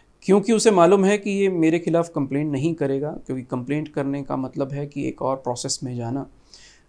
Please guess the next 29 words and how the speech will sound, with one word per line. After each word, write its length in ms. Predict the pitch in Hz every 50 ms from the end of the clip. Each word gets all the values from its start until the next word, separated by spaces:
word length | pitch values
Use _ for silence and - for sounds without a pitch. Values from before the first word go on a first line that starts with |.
| _ -
वो 140 | 123 151 185
व्यक्ति 300 | 190 190 185 190 208 190
अदालत 420 | 185 147 139 139 156 170 175 175 - 185
में 140 | 180 175 165
जाएगा 420 | 160 160 156 160 165 160 170 175 175
उसके 300 | 170 156 - - 170 160
खिलाफ 320 | - 160 147 151 156 151 -
कंप्लेंट 380 | 143 131 131 135 143 151 147 147
करने, 220 | 156 147 151 160 156
पुलिस 320 | - 139 139 139 139 - 147
थाने 140 | 139 143
में 120 | 143 147 139
जाएगा 300 | 135 131 131 135 165 165
या 140 | 160 156 143
फिर 160 | 139 - 147 139
अगले 200 | 127 131 139 139
दिन 120 | 135 135
अपनी 340 | 135 131 - - 135 135 127 - _ _ _ _ _ _ _ _ _ _ _ -
फल 160 | 147 160 175
या 100 | 175 165
सब्ज़ी 340 | 170 165 147 139 139 156 156
की 100 | 156 139
रेडी 220 | 123 127 131 151
लगाएगा 460 | 151 143 135 135 135 139 139 139 143 143
या 120 | 143 139
अगले 200 | 131 131 131 131
दिन 160 | 127 131 123 117
रिक्शा 260 | 117 - - - 135
खींचेगा। 480 | - - 120 - - 110 104 - -